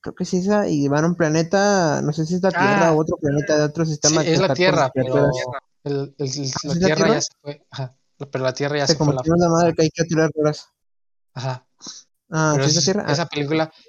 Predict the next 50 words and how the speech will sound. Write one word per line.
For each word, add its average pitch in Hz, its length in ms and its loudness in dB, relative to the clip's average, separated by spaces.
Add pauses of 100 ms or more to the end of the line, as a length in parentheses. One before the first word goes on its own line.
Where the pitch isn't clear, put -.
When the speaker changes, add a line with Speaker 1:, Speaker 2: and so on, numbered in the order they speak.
Speaker 2:
le 131 200 -4
fue 135 220 -2
muy 151 320 -4
mala 151 240 -4
en 135 240 -8
Rotten 131 320 -8
Tomatoes, 127 480 -12
mira, 127 140 -10
creo 151 240 -6
que 131 360 -12 (220)
Speaker 1:
Güey, 160 400 -2 (140)
ni 160 260 2
de 147 120 2
pedo 165 260 2
la 139 100 2
topaba, 135 360 -2
güey. - 160 -12 (720)
Speaker 2:
No, 143 180 -6
ni 156 160 -4
me 139 140 -2
atopo, 143 340 -2
Speaker 1:
Nah. 127 160 4
Speaker 2:
güey, 120 140 -6
no 131 100 -10
me 151 60 -6
acuerdo 151 240 -4
del 139 100 -2
nombre. 143 320 -6
Speaker 1:
Ya, 175 340 2
porque 175 280 2
vi 160 120 2
cómo 170 200 2
estaba 165 260 2
el 165 100 4
hijo 170 140 2
de 165 80 4
Will 156 240 2
Smith 156 160 0
y 151 60 2
luego 151 200 2
cómo 143 200 -2
está 147 140 -2
ahorita 143 280 -2
pinche 135 260 -8
vato, 139 240 -2
parece 151 240 -6
tirado 135 220 0
de 113 80 -4
la - 120 -10
calle. 131 300 -6